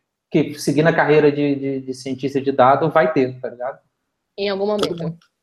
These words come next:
Speaker 1: É, assim, vai olhar e falar, "Caraca, eu não tô entendendo nada que tá aqui. Por que que tá, que eu não tô entendendo nada?" E aí vai acabar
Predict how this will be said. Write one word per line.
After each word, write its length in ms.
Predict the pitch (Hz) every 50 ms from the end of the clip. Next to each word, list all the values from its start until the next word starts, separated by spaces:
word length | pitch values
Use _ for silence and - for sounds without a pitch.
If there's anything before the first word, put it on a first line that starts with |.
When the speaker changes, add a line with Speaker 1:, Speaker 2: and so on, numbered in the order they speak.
| _ - 208
Speaker 1:
É, 300 | 185 147 131 135 - -
assim, 240 | 156 147 - 160 135
vai 140 | 147 147 151
olhar 260 | 151 147 147 165 165
e 40 | -
falar, 300 | 180 170 165 - _ _ _ -
"Caraca, 300 | - 156 165 160 - 170
eu 60 | 160
não 160 | 160 156 156
tô 80 | 175 170
entendendo 440 | 165 170 165 156 156 170 185 208
nada 400 | 214 208 180 170 165 165 165 156
que 100 | 160 - -
tá 100 | - 143
aqui. 240 | 139 139 - 147 143 - 147 - - -
Por 160 | 185 - -
que 140 | - 208 214
que 120 | - 214
tá, 160 | - 208 208
que 140 | - - -
eu 60 | 185
não 80 | 180 175
tô 80 | 165 175
entendendo 320 | 165 170 165 160 160 160
nada?" 240 | 147 135 120 117 120
E 100 | 127 135
aí 240 | 131 123 135 143 151
vai 160 | 156 170 170
acabar 540 | 175 - 190 180 165 160 160 170 - -